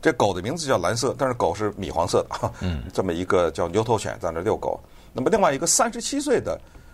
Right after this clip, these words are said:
Speaker 1: 是一个瑞典的移民，这，这么一个女性在那儿，就是很不幸的是呢，在二零二二年八月九号的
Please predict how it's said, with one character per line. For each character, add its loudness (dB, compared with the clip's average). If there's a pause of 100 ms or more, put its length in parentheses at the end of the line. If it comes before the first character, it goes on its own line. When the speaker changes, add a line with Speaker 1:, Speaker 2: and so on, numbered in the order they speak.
Speaker 1:
是 -4
一 2
个 4 (1000)
瑞 4
典 2
的 0
移 -2
民， -4 (260)
这， -4
这 -2
么 2
一 0
个 2
女 -2
性 0 (480)
在 2
那 -2
儿， -2 (1120)
就 4
是 -4 (140)
很 -4
不 -2
幸 2
的 -2
是 -2
呢， -2 (140)
在 2
二 4
零 -4
二 0
二 -2
年 -2
八 2
月 -4
九 -8
号 2
的 -14